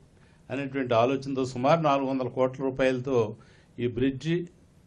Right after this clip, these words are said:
అలాగే అప్రోచ్ రోడ్డు కూడా వేయడం జరిగింది. దిండి నుండి, ఆ, సీతారాంపురం వరకు కూడా ఈ బ్రిడ్జి, ఈ అప్రోచ్ రోడ్డు ఉంటుంది.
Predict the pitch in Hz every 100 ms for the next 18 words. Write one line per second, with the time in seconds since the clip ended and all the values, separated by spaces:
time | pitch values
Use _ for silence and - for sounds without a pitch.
0 | _ - 131 147 135 110 143 139 - 127
1 | 123 123 120 127 113 117 123 113 107 117
2 | 131 196 131 95 123 156 180 170 160 151
3 | 156 123 135 - _ _ - _ _ _
4 | _ - 107 110 107 104 151 160 165 156
5 | 139 143 139 135 131 139 127 127 156 131
6 | 123 117 120 131 135 113 - - _ -
7 | - _ - 123 120 127 156 143 135 127
8 | 120 117 123 127 170